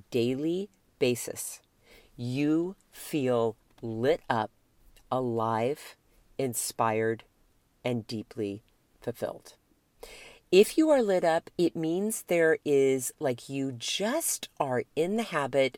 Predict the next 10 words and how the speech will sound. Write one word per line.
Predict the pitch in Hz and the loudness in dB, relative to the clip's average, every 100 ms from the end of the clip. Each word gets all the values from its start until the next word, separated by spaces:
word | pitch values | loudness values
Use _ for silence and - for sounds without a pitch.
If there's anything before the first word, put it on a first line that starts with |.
| _ | _
of | 131 127 117 - - | -2 0 0 -4 -20
frequently | - 143 143 196 - 208 | -6 -4 -4 -6 -4 -2
getting | 165 151 151 | -2 -4 -4
to | 147 | -6
feel | - 123 120 117 113 | -6 -2 0 0 -2
like | 110 110 - | -4 -4 -2
this | 123 113 - - - - - _ - 190 | 2 2 0 -8 -14 -18 -20 _ -10 -4
energy, | 233 262 220 143 - 73 - - - | 0 2 2 0 -6 -8 -14 -12 -2
right? | 135 185 233 - - - - - | 2 4 2 -2 -12 -14 -20 -14
This, | 135 165 123 - | 0 4 6 4